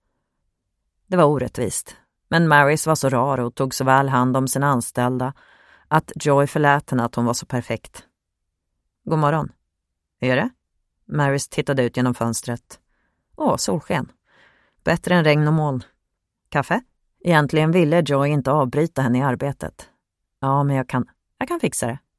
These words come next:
Hon tog med sig sin lilla låda med rengöringsmedel och gick ut i köket där hon tvättade händerna.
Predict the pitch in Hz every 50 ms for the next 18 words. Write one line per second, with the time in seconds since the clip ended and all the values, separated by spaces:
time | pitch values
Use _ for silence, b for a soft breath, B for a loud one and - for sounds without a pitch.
0 | _ _ _ _ _ _ _ _ _ _ _ - 160 156 - 175 160 151 143 139
1 | 139 - - 147 151 147 - 143 147 147 143 147 147 151 170 160 131 127 117 131
2 | 135 147 143 160 160 139 127 127 123 123 127 127 127 - - 135 131 131 131 139
3 | 156 156 151 156 160 151 _ - 135 131 123 - 156 147 - - 123 120 117 _
4 | - 156 - - - - 170 160 156 160 - 175 160 _ - 117 127 131 110 117
5 | 123 127 123 135